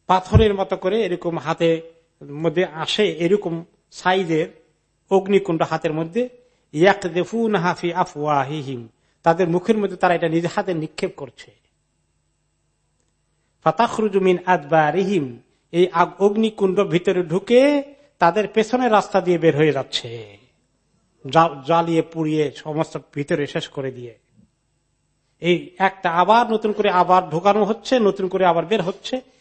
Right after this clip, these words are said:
এই সাইকেল চলছে, কন্টিনিউ করছে, এ শাস্তি। আমি বললাম, "মান হাউলা ইয়া জিবরিল, এরা কারা?" ক্বালা, "হাউলা আকালাতু আমওয়ালিল ইয়াতামা যুলমান।"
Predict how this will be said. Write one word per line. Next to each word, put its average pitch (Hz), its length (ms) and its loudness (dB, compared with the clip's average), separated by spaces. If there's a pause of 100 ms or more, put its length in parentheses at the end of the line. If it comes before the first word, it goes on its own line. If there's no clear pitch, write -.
(120)
এই 165 80 -2
সাইকেল 180 400 0
চলছে, 143 380 -6
কন্টিনিউ 156 460 -4
করছে, - 360 -20 (580)
এ - 80 -6
শাস্তি। - 360 -10 (1600)
আমি 131 120 -6
বললাম, 196 320 4
"মান 247 160 2
হাউলা 202 420 2
ইয়া 165 200 0
জিবরিল, 156 380 0
এরা 277 160 2
কারা?" 180 380 -4 (1120)
ক্বালা, 160 280 2
"হাউলা 160 600 2 (100)
আকালাতু 170 480 0
আমওয়ালিল 147 540 0
ইয়াতামা 190 560 -2
যুলমান।" 175 600 -2